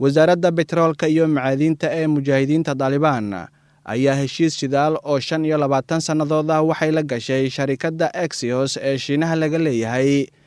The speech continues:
sidaba uu sheegayo Mufti Xaafid Cismatallah oo ah afhayeenka wasaaraddani.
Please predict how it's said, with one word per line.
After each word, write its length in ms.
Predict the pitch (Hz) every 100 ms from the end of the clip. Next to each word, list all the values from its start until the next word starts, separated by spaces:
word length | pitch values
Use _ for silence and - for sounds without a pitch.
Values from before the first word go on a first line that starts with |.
| _ _
sidaba 460 | - 180 175 175 175
uu 140 | 165
sheegayo 640 | - 165 165 156 160 160
Mufti 500 | 156 156 156 - 165
Xaafid 420 | 156 156 156 165 139
Cismatallah 640 | 127 143 139 165 165 160 151
oo 100 | 117
ah 260 | 123 131 131 - _ _ _
afhayeenka 600 | 120 123 135 147 160 151
wasaaraddani. 960 | 135 131 139 151 139 123 135 139 135